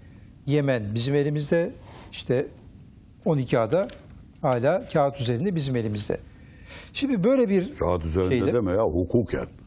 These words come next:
Speaker 1: Hukuken, evet.
Speaker 2: Uluslararası hukuka göre.
Speaker 1: Hukuken, yani işgal edilmiş vaziyette.
Speaker 2: Kıbrıs öyle.
Speaker 1: Mı-, Mısır da öyle, Kıbrıs da öyle. Yani bunlar,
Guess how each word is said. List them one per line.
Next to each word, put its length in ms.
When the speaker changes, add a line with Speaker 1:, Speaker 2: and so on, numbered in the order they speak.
Speaker 1:
Hukuken, 460
evet. 120
Speaker 2:
Uluslararası 680
hukuka 480
göre. 140
Speaker 1:
Hukuken, 400
yani 220
işgal 360
edilmiş 580
vaziyette. 540
Speaker 2:
Kıbrıs 380
öyle. 120
Speaker 1:
Mı-, 80
Mısır 380
da 100
öyle, 200
Kıbrıs 400
da 40
öyle. 180
Yani 200
bunlar, 340